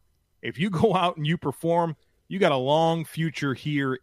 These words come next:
in Tennessee. We're going to pay you a market deal." Jeffrey Sermon, Simmons absolutely went out there and earned it. And I think this is a good signal to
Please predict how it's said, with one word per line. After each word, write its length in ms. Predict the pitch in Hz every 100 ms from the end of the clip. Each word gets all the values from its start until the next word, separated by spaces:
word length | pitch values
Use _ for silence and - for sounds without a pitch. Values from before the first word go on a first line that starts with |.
| -
in 260 | 139 131
Tennessee. 540 | - 135 120 - 123 104
We're 200 | 120 143
going 360 | 139 135 127
to 180 | - 117
pay 300 | - - 175
you 380 | 190 196 190 -
a 80 | 117
market 540 | 113 120 120 104 98 117
deal." 420 | 190 233 220 196 _ _ _
Jeffrey 340 | - 127 - 123
Sermon, 480 | - 147 147 139 -
Simmons 460 | - 180 165 131 -
absolutely 580 | 156 170 - 160 156 151
went 200 | 143 143
out 200 | 143 135
there 200 | 131 117
and 80 | 117
earned 280 | 156 160 151
it. 200 | 143 - _ _ _ _
And 140 | 123
I 40 | 120
think 220 | 127 135
this 320 | 143 135 -
is 240 | - 139 131
a 80 |
good 300 | 117 110 147
signal 480 | - - 143 135 123
to 520 | - - 170 151 135